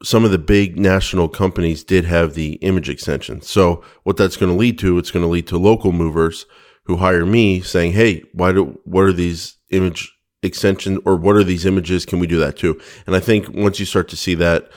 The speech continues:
um, and hear that from clients, it'll, it'll really ramp up for everybody. So, uh, with that said, Chris, six percent of the time, of the six percent,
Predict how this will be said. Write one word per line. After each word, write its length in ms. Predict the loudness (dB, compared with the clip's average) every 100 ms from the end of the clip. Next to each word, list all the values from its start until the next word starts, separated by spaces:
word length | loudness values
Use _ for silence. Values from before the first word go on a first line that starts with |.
| -20 _ _ -2
um, 320 | 0 0 0
and 160 | -4
hear 200 | 0 2 4
that 200 | 2 0
from 160 | -6
clients, 380 | -4 -2 -2 -2
it'll, 320 | -2 -2 -6 -6
it'll 180 | -6 -2
really 280 | -2 0
ramp 280 | 0 -2 -2
up 180 | -4 -2
for 140 | -2
everybody. 560 | -2 -2 -4 -4 -4 -8 _ -20 -20 _ _ _
So, 460 | 4 4 4 -2 _ 0
uh, 200 | 2 2
with 100 | 0
that 140 | -2 0
said, 280 | 0 0
Chris, 400 | -2 -4 -4 -8 -16
six 340 | -10 -8 -8
percent 340 | -8 -6 -2 -2
of 80 | -4
the 60 |
time, 300 | -2 -2 -2
of 200 | -2 -2
the 100 | -4
six 280 | -8 -10 -10
percent, 540 | -12 -12 -2 0 0